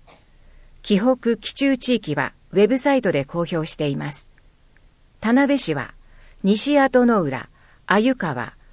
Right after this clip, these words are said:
中早、内之浦です。串本町は、出雲、串本です。中堅所得者向け特定公共賃貸住宅の募集予定住宅。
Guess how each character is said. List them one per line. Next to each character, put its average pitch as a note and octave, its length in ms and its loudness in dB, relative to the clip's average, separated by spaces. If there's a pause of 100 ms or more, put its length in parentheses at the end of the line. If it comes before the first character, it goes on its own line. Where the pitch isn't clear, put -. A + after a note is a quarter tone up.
(160)
中 G3 340 0
早、 G3+ 400 -2 (340)
内 B3+ 280 0
之 C4 80 6
浦 D#3 240 0
で A#2 120 -12
す。 - 220 -8 (1120)
串 C4+ 240 2
本 C4+ 240 4
町 A#3 260 0
は、 F#3+ 240 -2 (420)
出 B3 260 0
雲、 D3+ 260 -6 (340)
串 G#3+ 300 0
本 F#3+ 260 0
で D#3+ 140 -6
す。 - 180 -8 (1800)
中 D4 280 0
堅 C4+ 280 0
所 B3 180 -2
得 B3 220 2
者 A#3+ 160 -2
向 A3 140 0
け G3+ 280 -4 (160)
特 G#3 240 -6
定 C#4+ 220 2
公 C4+ 240 0
共 C4 220 4
賃 B3 240 0
貸 B3 220 2
住 A3 180 -2
宅 E3+ 240 -8
の C3 160 -6
募 D#3+ 160 -8
集 C4 260 0
予 B3 180 2
定 A#3 260 2
住 F#3+ 200 -2
宅。 - 360 -12